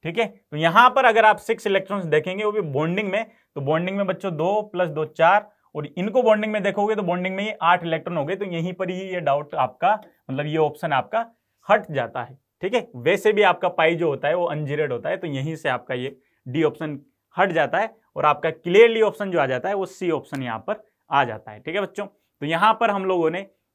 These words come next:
इस क्वेश्चन में तीन चीजों का ध्यान रखा। ठीक है, एसपी मिक्सिंग, जीरेड, अनजीरेड और आपका अनपेयर्ड इलेक्ट्रॉन्स कितने हैं। ठीक है बच्चों, I hope आपको ये क्वेश्चन बहुत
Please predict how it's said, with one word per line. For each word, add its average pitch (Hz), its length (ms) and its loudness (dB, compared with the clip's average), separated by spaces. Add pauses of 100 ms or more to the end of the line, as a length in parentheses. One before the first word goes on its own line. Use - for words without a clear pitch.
(140)
इस 156 120 -8
क्वेश्चन 220 360 0
में 196 180 -4 (380)
तीन 262 220 2
चीजों 208 260 0
का 196 100 4
ध्यान 143 280 -2
रखा। 165 200 -6 (180)
ठीक 220 140 -4
है, 220 80 -2
एसपी 151 340 -8
मिक्सिंग, 185 320 -8 (320)
जीरेड, 147 400 0
अनजीरेड 185 440 -2 (220)
और 233 280 0
आपका 151 340 2
अनपेयर्ड 170 460 -4
इलेक्ट्रॉन्स 139 500 -6
कितने 113 360 -16
हैं। 98 100 -18 (160)
ठीक 147 100 -6
है 196 60 -2
बच्चों, 190 220 -6 (320)
I 143 140 4
hope 220 240 2
आपको 175 260 4
ये 175 100 -2
क्वेश्चन 156 360 -8
बहुत 147 260 -6